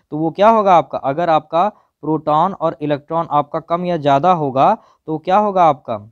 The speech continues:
कम, एक मिनट, आपका प्रोटॉन,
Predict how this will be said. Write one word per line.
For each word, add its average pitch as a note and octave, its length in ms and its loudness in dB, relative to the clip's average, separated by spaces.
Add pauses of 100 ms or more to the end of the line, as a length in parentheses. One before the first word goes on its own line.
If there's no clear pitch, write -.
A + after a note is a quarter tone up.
(140)
कम, E3+ 540 -8 (100)
एक B2 180 -12
मिनट, A2 160 -14 (400)
आपका C3+ 360 -2
प्रोटॉन, C3 680 -4